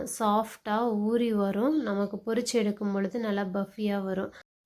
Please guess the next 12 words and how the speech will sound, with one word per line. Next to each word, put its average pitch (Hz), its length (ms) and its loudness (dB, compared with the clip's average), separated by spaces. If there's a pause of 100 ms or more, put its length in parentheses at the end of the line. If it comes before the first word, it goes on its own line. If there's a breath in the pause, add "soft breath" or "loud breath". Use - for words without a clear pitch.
(160)
எந்த 233 420 2
கப்பில் 247 360 4
மாவு 226 340 6
எடுத்தோமோ 220 520 4
அந்த 214 300 2
கப்பில் 226 400 0
ரெண்டு 208 440 2
கப்பு 214 240 0
தண்ணி, 202 420 2
ஒரு 208 300 2
கப்பு 208 340 -2
சர்க்கரை, 208 640 -2